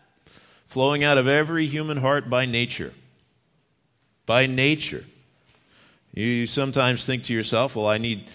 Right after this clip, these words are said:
if I did something, it's Satan's fault. He tempted me." Well, the Bible says sometimes he tempts you. Sometimes it just flows right out of your own heart. You don't need any temptation from anybody else at all. There's lots and lots of evil in the world.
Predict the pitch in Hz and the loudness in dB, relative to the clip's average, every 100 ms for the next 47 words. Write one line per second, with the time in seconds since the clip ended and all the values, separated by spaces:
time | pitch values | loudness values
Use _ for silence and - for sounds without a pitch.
0 | - - 104 113 110 151 156 113 107 127 | -20 -8 -2 0 2 2 2 -2 -2 -4
1 | 110 - 139 113 104 107 82 80 104 120 | -4 2 2 2 -4 -4 -6 -6 -6 -4
2 | 120 98 82 76 92 120 107 127 143 123 | -6 -6 -10 -10 -8 -4 4 4 4 0
3 | 110 101 123 - 220 233 247 139 135 117 | 0 -2 -4 -12 -8 -6 -2 -2 -2 -4
4 | - 101 98 - 123 170 - - - - | -2 -2 -2 -4 -4 -6 -16 -20 -20 -12
5 | - - 208 107 120 113 - 131 123 104 | -8 -2 0 0 -2 -4 -4 -2 -2 -4
6 | 101 120 151 165 131 139 151 127 131 151 | -4 0 0 -2 -6 -6 -6 -6 -6 -8
7 | 151 - 160 - - - _ _ _ - | -10 -10 -10 -12 -20 -20 _ _ _ -12
8 | 131 113 127 123 127 127 127 127 135 - | -12 -6 -4 -4 -4 -6 -6 -4 -4 -4
9 | 127 123 123 127 123 123 123 131 131 156 | -8 -8 -6 -4 -4 -4 -4 -4 -6 -4
10 | 135 151 143 - - - - 123 185 151 | -2 -2 -4 -12 -20 -16 -4 4 6 4
11 | 113 - 131 123 135 143 - 135 123 147 | 0 -4 -4 -2 2 2 0 -4 -2 -4
12 | 143 131 120 110 117 165 87 - | -2 -2 -4 -4 -4 -2 -4 -8